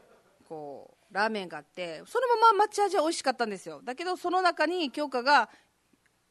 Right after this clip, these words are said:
ヨーグルト入れよったわけ。ねえ、これがちょっとね。いやー、それはないなと思いましたけれどもね。まあ、うどんもですけど。うん。で、あの、まあ、あの、あの、なんていうの？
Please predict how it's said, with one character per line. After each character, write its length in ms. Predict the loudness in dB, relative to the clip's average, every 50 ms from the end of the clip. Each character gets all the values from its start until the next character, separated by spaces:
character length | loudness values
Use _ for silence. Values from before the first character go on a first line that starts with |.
| _ _ -12
ヨ 240 | -6 -2 -2 0 0
ー 40 |
グ 100 | -2 -4
ル 80 | -6 -6
ト 100 | -4 -4
入 80 | -4 -2
れ 60 | -4
よ 60 | -4
っ 20 |
た 140 | -6 -10 -20
わ 80 | -20 -20
け。 180 | -20 -20 _ _ _ _ _ _ _ _ _ _ _ _ _ _ _ _ _ _ _ -4 0
ね 500 | 2 4 6 8 8 8 10 10 10 8
え、 60 | 8
こ 160 | 8 8 8
れ 100 | 10 8
が 280 | 6 4 2 2 0 2
ち 140 | 6 6
ょ 80 | 6 6
っ 100 | 6 2 _
と 140 | 4 6 6
ね。 640 | 6 6 8 8 8 8 8 8 8 6 4 0 _ _ _ _ -20 -20 -20 _ _ _ _ -20 -20 -20 _ _ _ _ _ _ -18
い 100 | -14 -10
や 480 | -8 -6 -4 -2 -2 -2 -2 -4 -4 -6
ー、 20 |
そ 140 | -6 -6 -4
れ 80 | -2 0
は 140 | 0 0
な 160 | 2 4 4 4
い 80 | 6
な 160 | 8 6 6
と 100 | 6 4
思 80 | -2 0
い 60 | 2
ま 100 | 2 0
し 80 | 0 0
た 80 | -2
け 100 | -2 0
れ 60 | 0 0
ど 80 | 0
も 80 | -2 -2
ね。 420 | 0 0 2 2 0 0 -4 _ _ _ _ _ _ _ -12
ま 140 | -8 -6
あ、 60 | -4 -2
う 80 | 2
ど 120 | 2 2 2
ん 40 |
も 80 | 2 0
で 80 | -4 -6
す 80 | -8
け 100 | -8 -6
ど。 420 | -2 -2 0 0 0 0 -2 -6 _ _ _ _ _ _ _ _ _ _ _ _ _ _ -14 -10
う 40 | -8 -6 -6 -6 -6 -6 -6 -6
ん。 40 | 0
で、 260 | 2 4 4 4 4
あ 80 | 2 0
の、 80 | 0
ま 160 | 0 0 0 0
あ、 20 |
あ 60 | 0
の、 260 | -2 -4 -6 -6 -6
あ 100 | -8 -8 -10
の、 420 | -12 -14 -14 -14 -14 -16 -16 -16 -12
な 100 | -12 -12
ん 40 | -10
て 80 | -10
い 40 | -10
う 20 | -10
の？ 160 | -10 -10